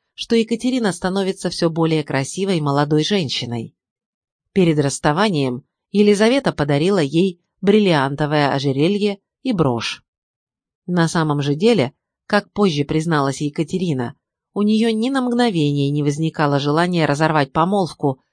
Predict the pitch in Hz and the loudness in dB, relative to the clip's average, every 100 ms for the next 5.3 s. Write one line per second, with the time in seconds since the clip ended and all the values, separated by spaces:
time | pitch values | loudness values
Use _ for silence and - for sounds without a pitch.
0 | _ 240 220 180 165 160 151 160 170 202 | _ 0 4 4 2 0 -2 -2 0 0
1 | 208 156 131 123 127 _ _ _ - 170 | 2 0 0 -2 -4 _ _ _ -4 -2
2 | 147 170 151 156 147 151 165 147 160 156 | 0 0 0 0 0 0 -2 -2 -2 0
3 | 165 160 143 151 147 - 143 - 147 240 | 2 2 0 -2 -2 -2 -4 -4 -2 0
4 | 254 - _ _ - 196 202 240 247 156 | -2 -6 _ _ 0 2 2 2 2 0
5 | 151 165 | 0 0